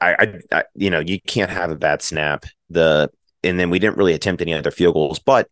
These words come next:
but no, we didn't have a shank punt. And the biggest one, and I sc-, and I screamed this or yelled it loud. I was like,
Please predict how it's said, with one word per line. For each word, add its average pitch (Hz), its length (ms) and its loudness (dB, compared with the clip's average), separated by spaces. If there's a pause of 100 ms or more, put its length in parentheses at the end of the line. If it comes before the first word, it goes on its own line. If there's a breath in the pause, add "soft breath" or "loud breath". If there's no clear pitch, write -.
(200)
but 95 300 2 (240)
no, 87 260 2
we 87 220 -4
didn't 92 220 -4
have 98 100 -2
a 101 40 -8
shank - 340 -2
punt. 110 200 -2 (380)
And 110 460 -2 (320)
the 95 80 -12
biggest 127 320 2
one, 101 200 0
and 87 200 -4 (140)
I 95 60 -6
sc-, - 200 -8 (220)
and 98 180 4
I 87 80 -2
screamed 117 400 -2
this 87 220 -4
or 82 160 -6
yelled 98 260 2
it 90 100 2
loud. 92 220 0
I 90 40 -2
was 87 120 -6
like, 90 140 -4